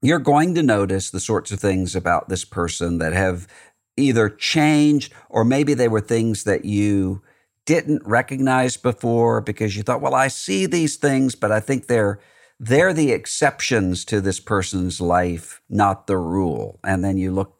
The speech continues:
you look at it later and you say, "No, this seems to be a lot bigger, deeper of a pattern." Okay, well, dwell instead, for the most part, on what parts of this person did you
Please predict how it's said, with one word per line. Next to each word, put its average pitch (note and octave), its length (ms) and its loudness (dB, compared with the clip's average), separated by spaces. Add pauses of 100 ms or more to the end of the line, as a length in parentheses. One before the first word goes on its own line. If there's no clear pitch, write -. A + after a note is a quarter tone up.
you F#2+ 140 -2
look G2 340 0
at F2+ 140 2
it - 100 -2
later G2+ 420 0
and E2 100 -4
you D#2+ 60 -6
say, D#2+ 160 -10
"No, E2 200 -4
this E2+ 160 -8
seems E2+ 300 -4
to - 100 -16
be C#2+ 160 -8
a C#2 100 -8
lot B1+ 580 -8
bigger, D#2 440 -4
deeper D#2 480 -8
of D#2+ 100 -10
a F#2 80 -8
pattern." A2+ 380 -4 (480)
Okay, A#2+ 320 -2 (100)
well, C3+ 360 2 (540)
dwell F#3 460 4
instead, G2+ 1000 -2 (380)
for B2+ 100 4
the B2 80 2
most B2 380 2
part, G2+ 240 -14 (460)
on B2+ 360 4 (120)
what D3+ 340 -2
parts - 420 0
of D#3+ 160 2
this C3 180 -2
person G#2+ 600 -2
did G2+ 380 -2
you D#2+ 320 -4